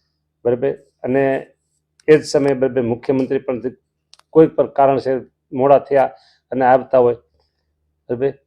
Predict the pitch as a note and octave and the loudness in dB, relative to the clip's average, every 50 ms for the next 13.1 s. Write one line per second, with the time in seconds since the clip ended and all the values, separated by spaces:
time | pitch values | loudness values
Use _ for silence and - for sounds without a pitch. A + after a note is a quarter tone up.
0 | _ _ _ _ - B2 A#2+ C3 C3 B2+ C3 C3+ C3 B2 - - C3+ C3 B2 - | _ _ _ _ -8 -2 2 2 2 2 2 -2 -4 -2 0 0 -2 -2 -2 -6
1 | C3+ B2 B2+ _ _ _ _ _ _ _ _ _ _ _ - C3+ C3 C3+ B2+ A2+ | -8 -10 -12 _ _ _ _ _ _ _ _ _ _ _ -6 -2 -2 -2 -2 0
2 | A2 C3+ C3 C3 C3+ C3+ C3 C3 - - - C3 B2+ A#2+ A#2 A#2+ A#2 - B2+ C3 | 0 -2 -2 0 -2 -4 -4 -6 -8 -12 -10 -4 -2 0 2 2 0 0 -2 -4
3 | C3 B2+ B2+ B2+ - C3+ B2 A#2+ B2+ B2+ - - B2+ - - C3 B2+ C3 C3 - | -4 -4 -8 -8 -8 -6 -4 -4 -4 -4 -2 -2 -4 -2 -2 -4 -6 -6 -8 -12
4 | _ _ B2+ A#2 B2+ B2+ C3+ B2 A2 A#2 C3 - C3+ C3 B2+ A#2+ G#2 B2 - C3+ | _ _ -4 -2 -2 0 0 0 0 0 2 2 2 0 0 0 -2 -2 -2 -2
5 | C3 A#2 B2+ C3 - - _ _ _ _ _ _ _ _ _ _ _ _ _ _ | -2 -2 -4 -6 -6 -10 _ _ _ _ _ _ _ _ _ _ _ _ _ _
6 | _ _ _ _ _ _ - A#2 A#2 C3+ D3 - _ _ _ _ _ - C3+ A#2 | _ _ _ _ _ _ -6 -6 -4 -6 -8 -10 _ _ _ _ _ -6 -6 -4
7 | A#2+ B2 B2 A#2+ G#2+ G2 F#2 F2+ - _ _ _ _ _ _ _ _ _ _ _ | -2 0 0 0 0 -2 -4 -8 -12 _ _ _ _ _ _ _ _ _ _ _
8 | _ _ _ _ _ _ _ _ _ _ - B2+ A#2+ B2 B2+ A#2+ - - F2+ E2 | _ _ _ _ _ _ _ _ _ _ -2 0 0 2 0 0 -2 -6 -8 -10
9 | D#2+ - _ _ _ _ _ _ _ _ _ _ _ _ _ _ _ _ _ _ | -10 -12 _ _ _ _ _ _ _ _ _ _ _ _ _ _ _ _ _ _
10 | _ _ _ B2 B2 A2 F#2 G2+ C3+ E3+ E3 - D3 B2 C#3+ D#3 F3+ - - - | _ _ _ -6 -6 -4 0 4 4 4 4 2 2 0 0 0 0 -4 -8 -6
11 | - C3 C3 A#2+ G#2+ F2 - _ - E2+ - _ _ _ _ _ _ _ _ _ | -2 0 0 0 0 -4 -8 _ -20 -20 -20 _ _ _ _ _ _ _ _ _
12 | _ _ _ _ _ _ _ _ _ _ _ _ _ _ _ _ _ - A2+ A2+ | _ _ _ _ _ _ _ _ _ _ _ _ _ _ _ _ _ -10 -10 -10
13 | D3 E3 | -10 -12